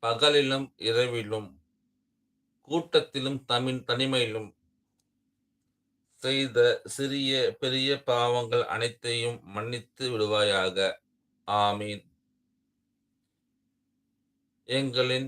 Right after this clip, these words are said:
பெற்றோரின் பாவங்களை மன்னித்து விடுவாயாக. ஆமீன். மற்றும் எங்களுடைய பிள்ளைகள், ஆசிரியர்கள், உற்றார்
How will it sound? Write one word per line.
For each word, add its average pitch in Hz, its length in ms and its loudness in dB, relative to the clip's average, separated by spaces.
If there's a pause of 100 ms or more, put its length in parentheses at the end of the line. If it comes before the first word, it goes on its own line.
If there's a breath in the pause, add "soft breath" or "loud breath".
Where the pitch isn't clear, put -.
பெற்றோரின் 147 680 2
பாவங்களை 120 600 2 (140)
மன்னித்து 120 460 -4
விடுவாயாக. 107 720 2 (560)
ஆமீன். 107 460 0 (1500)
மற்றும் 143 680 -2 (380)
எங்களுடைய 131 440 0 (140)
பிள்ளைகள், 135 540 0 (280)
ஆசிரியர்கள், 123 640 0 (220)
உற்றார் 131 600 2